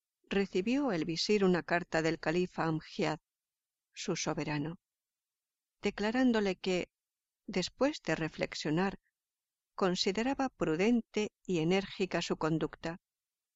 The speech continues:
y asegurándole que gozaba más que nunca de la estimación regia.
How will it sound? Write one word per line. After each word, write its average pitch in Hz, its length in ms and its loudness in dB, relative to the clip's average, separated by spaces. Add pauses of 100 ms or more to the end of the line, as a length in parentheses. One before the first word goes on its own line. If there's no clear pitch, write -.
(540)
y 165 200 -2
asegurándole 165 840 2
que 160 140 -4
gozaba 185 440 0
más 196 300 2
que - 160 -4
nunca 185 380 2
de 170 100 2
la 165 80 0
estimación 156 720 0
regia. 156 540 -10